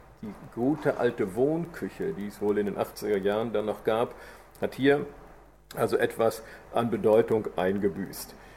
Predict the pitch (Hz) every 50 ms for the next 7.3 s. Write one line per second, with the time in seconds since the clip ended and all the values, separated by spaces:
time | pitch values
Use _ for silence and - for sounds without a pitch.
0 | - - - - - 170 165 170 - 170 160 160 160 - - 165 160 156 156 156
1 | 160 156 - - - - - 127 117 - 120 110 107 110 104 - 127 131 143 143
2 | 143 151 143 123 135 135 135 131 - - - 117 - 101 95 87 110 123 131 127
3 | - 117 117 113 101 107 107 101 101 101 107 107 101 98 117 131 - - - 98
4 | 107 113 110 - - 92 82 82 92 101 113 123 123 113 101 98 98 95 - -
5 | 95 101 120 117 - 123 107 113 110 104 95 92 101 104 107 101 98 104 113 120
6 | 120 117 - - - 113 110 110 110 - 101 95 - - 107 107 98 98 - 90
7 | 98 104 104 107 104